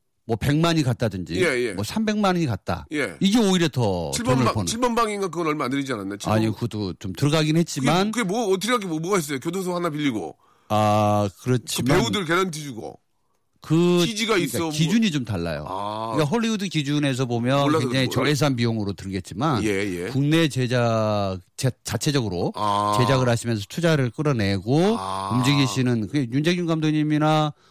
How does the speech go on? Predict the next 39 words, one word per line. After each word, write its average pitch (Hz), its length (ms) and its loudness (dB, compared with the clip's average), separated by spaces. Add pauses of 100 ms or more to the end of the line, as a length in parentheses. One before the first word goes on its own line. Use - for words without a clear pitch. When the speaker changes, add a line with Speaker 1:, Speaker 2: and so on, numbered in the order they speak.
(160)
Speaker 1:
뭐 127 140 -4
이렇게 127 180 -2
흥행하신 151 560 0
분들 110 220 -4 (340)
Speaker 2:
음. 95 40 -4
Speaker 1:
보면은 127 500 0 (500)
그래도 143 220 0
안에 113 200 2
속사정이 143 520 -2
굉장히 107 300 -2
Speaker 2:
아, 95 80 -2
Speaker 1:
좀, 104 80 -2
Speaker 2:
그렇습니까? 107 500 -2
Speaker 1:
예, - 20 2
Speaker 2:
아, 90 400 -4
예. 95 60 -2
Speaker 1:
아파야 101 960 2
할 113 140 -2
것들이 107 500 0
되게 120 180 0
많고. 123 460 0
Speaker 2:
<laughs> 76 40 -2
아, - 20 -4
보기와는 123 340 -2
다르군요. 101 800 -4
Speaker 1:
얼마 131 180 2
전에 143 160 0
그 135 80 -2
명량이라는 131 760 0
영화가 123 600 2
Speaker 2:
어, 151 60 2
잘 120 140 -8
봤습니다. 110 280 -4
Speaker 1:
완전히 143 220 2
Speaker 2:
예. - 40 -4
Speaker 1:
기록을 139 340 0 (200)
끊었잖아요. 156 520 0
Speaker 2:
예, 131 200 2
예. 95 80 -4